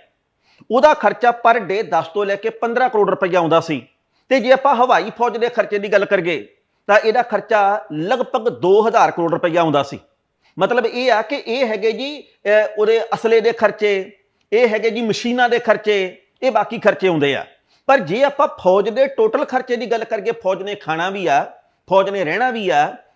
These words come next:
ਫੌਜ ਨੇ ਬਾਕੀ ਹੋਰ ਜਿਹੜੀਆਂ ਗਤੀਵਿਧੀਆਂ ਉਹ ਵੀ ਕਰਨੀਆਂ, ਉਹਦੀ ਗੱਲ ਕਰੀਏ ਤਾਂ ਡੇਲੀ ਚੌਦਾਂ ਸੌ ਸੱਠ ਕਰੋੜ ਰੁਪਈਆ ਖਰਚਾ ਸੀ।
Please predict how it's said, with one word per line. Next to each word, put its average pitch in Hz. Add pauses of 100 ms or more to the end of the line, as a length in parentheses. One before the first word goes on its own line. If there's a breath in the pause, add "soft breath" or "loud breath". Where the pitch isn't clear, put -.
ਫੌਜ 190
ਨੇ 214 (220)
ਬਾਕੀ 170
ਹੋਰ 202
ਜਿਹੜੀਆਂ 214
ਗਤੀਵਿਧੀਆਂ 190
ਉਹ 214
ਵੀ 240
ਕਰਨੀਆਂ, 180 (400 soft breath)
ਉਹਦੀ 269
ਗੱਲ 233
ਕਰੀਏ 220
ਤਾਂ 240
ਡੇਲੀ 202
ਚੌਦਾਂ 220
ਸੌ 233
ਸੱਠ -
ਕਰੋੜ 214
ਰੁਪਈਆ 202
ਖਰਚਾ 170
ਸੀ। 202